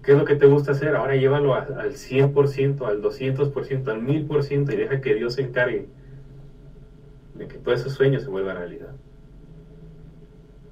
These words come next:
No te detengas en, "Ah, pues soy cristiano.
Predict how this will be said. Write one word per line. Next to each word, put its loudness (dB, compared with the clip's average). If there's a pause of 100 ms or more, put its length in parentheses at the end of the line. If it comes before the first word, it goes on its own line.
(960)
No -6
te 2
detengas 0
en, -6 (300)
"Ah, -16
pues -20
soy -10
cristiano. -14